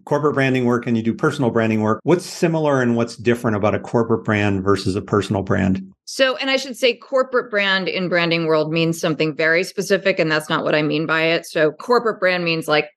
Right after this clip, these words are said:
Speaker 2: PepsiCo is the corporate brand and Pepsi, the drink, is brand. I'm not talking about it in that way. What I'm saying
Speaker 1: Okay.
Speaker 2: is,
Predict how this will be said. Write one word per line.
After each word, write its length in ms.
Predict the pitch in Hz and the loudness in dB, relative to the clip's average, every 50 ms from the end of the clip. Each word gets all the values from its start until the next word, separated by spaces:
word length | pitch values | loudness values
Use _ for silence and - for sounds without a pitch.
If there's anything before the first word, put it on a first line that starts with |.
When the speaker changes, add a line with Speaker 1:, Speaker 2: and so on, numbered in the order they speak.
| _ _ - | _ _ -2
Speaker 2:
PepsiCo 760 | - 233 214 - - 208 - - 226 214 202 190 185 175 165 165 | -2 -2 -2 0 -2 -2 -2 -2 -4 -2 0 2 2 2 2 0
is 100 | 165 - | -2 -2
the 100 | 180 170 | -6 -8
corporate 400 | - - 175 170 - 185 170 175 | -4 -2 -2 0 2 0 0 2
brand 300 | 180 180 170 170 170 160 | 0 2 2 2 0 0
and 160 | 151 151 - | -2 -4 -6
Pepsi, 800 | - - 170 165 - - - 170 165 165 165 160 160 156 - - _ | -4 -4 -4 -4 -4 -4 -2 0 2 2 2 2 0 -2 -4 -6 _
the 180 | - 165 170 156 | -4 -2 -2 -2
drink, 420 | 156 160 160 156 156 156 151 - | 0 0 0 0 0 -2 -2 0
is 140 | 160 156 147 - | 0 0 0 0
brand. 420 | 170 165 156 147 151 156 170 208 208 | 0 0 0 0 0 -4 -4 -2 -2
I'm 160 | 214 214 208 | -2 0 0
not 160 | 202 190 - | 0 -2 -2
talking 300 | - 185 165 156 156 143 | -2 -2 -2 -2 -2 -2
about 220 | 127 - 104 - | -2 -2 -2 -2
it 100 | 120 - | -2 -2
in 80 | - 156 | -2 -2
that 180 | 143 135 - 107 | 0 0 0 0
way. 240 | 127 117 85 98 | 0 0 -2 -2
What 200 | 165 175 185 185 | -2 0 0 0
I'm 160 | 180 170 170 165 | 2 0 -2 -4
saying 360 | - - 156 156 160 - 165 | -4 -2 0 0 0 0 0
Speaker 1:
Okay. 80 | - | -2
Speaker 2:
is, 120 | - - | -2 -4